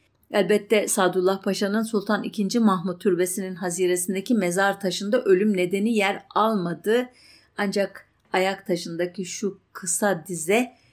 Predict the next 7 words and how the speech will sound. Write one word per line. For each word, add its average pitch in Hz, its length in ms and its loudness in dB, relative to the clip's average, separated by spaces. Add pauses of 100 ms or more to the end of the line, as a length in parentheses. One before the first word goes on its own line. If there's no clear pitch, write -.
(320)
anlayana 185 640 -4
çok 226 300 -2
şey 175 400 0
anlatıyor 170 680 -6
bence. 180 560 -4 (540)
"Ne 214 140 4
olsan 214 920 0